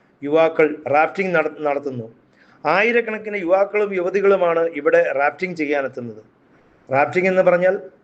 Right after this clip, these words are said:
കാറ്റ് നിറച്ച ഒരു തോണിയാണ്. ആറ് മുതൽ പത്ത് പേർ വരെ ഇതിൽ തുഴയുന്നത് കാണാം. ഋഷികേശും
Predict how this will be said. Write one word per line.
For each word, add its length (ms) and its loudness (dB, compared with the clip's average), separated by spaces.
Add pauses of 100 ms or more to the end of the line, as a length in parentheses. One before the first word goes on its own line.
കാറ്റ് 340 -2
നിറച്ച 240 2 (240)
ഒരു 180 -2
തോണിയാണ്. 440 -2 (680)
ആറ് 340 4
മുതൽ 180 0 (160)
പത്ത് 280 0
പേർ 240 4
വരെ 160 2 (180)
ഇതിൽ 160 -8 (100)
തുഴയുന്നത് 480 -4
കാണാം. 220 -10 (1800)
ഋഷികേശും 560 0